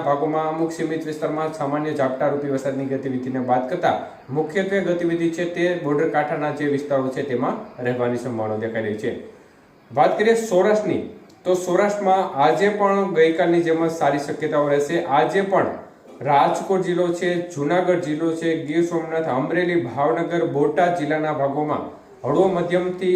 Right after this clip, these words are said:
અમુક સેન્ટરોમાં ભારે વરસાદ જોવા મળશે, મતલબ કે ખૂબ સારામાં સારો વરસાદ, વાવણી લાયક વરસાદ અનેક સેન્ટરોમાં આ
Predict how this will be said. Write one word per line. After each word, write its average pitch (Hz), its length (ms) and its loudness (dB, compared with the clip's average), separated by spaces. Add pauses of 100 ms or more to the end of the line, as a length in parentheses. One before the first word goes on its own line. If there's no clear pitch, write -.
(120)
અમુક 180 280 -2
સેન્ટરોમાં 160 640 -2
ભારે 143 240 0
વરસાદ 143 320 -2
જોવા 135 160 0
મળશે, 139 180 -2
મતલબ 143 360 -2
કે 165 100 -4
ખૂબ 170 300 -4
સારામાં 156 340 0
સારો 143 180 0
વરસાદ, 143 320 -2
વાવણી 139 280 0
લાયક 139 180 0
વરસાદ 156 260 -2 (320)
અનેક 175 260 0
સેન્ટરોમાં 151 760 -2
આ 151 40 4